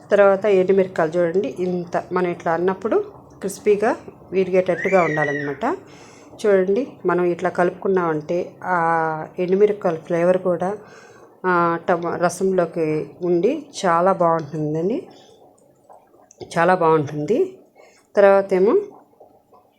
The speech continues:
మనము రసం తెరిలిందంటే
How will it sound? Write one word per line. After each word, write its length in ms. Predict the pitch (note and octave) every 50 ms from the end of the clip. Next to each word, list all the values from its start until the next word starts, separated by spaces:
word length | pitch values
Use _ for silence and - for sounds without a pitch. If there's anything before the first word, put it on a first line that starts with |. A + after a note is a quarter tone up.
| _ _ _ - - - - - _ _ _ _ _ G3
మనము 260 | G3 F#3+ G3 F#3+ G3 G3 G3 F#3+ F#3+ F#3+
రసం 260 | F#3 F#3 - G#3 G#3 G3+ - - - _ _ _ _ _ _ _ _ _ _ _ _ _ _ _ _ _ _ _ _ _ _ _ _ _ _ _ _ _ _ _ _ _ - - - - - -
తెరిలిందంటే 720 | G#3+ G3+ G#3 A3 A#3+ A3+ A3 G#3 F#3+ F3+ F3 F3 G3+